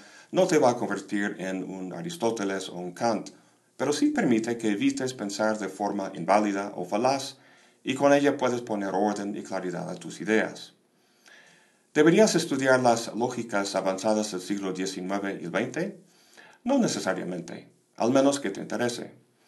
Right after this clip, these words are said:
La lógica en ese sentido es como la matemática.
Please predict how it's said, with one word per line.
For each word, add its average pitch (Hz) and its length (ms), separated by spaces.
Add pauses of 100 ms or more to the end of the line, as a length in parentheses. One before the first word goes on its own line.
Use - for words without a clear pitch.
(420)
La 151 120
lógica 175 440
en 123 100
ese 123 160
sentido 110 520
es 101 220
como 95 200
la 90 100
matemática. 90 760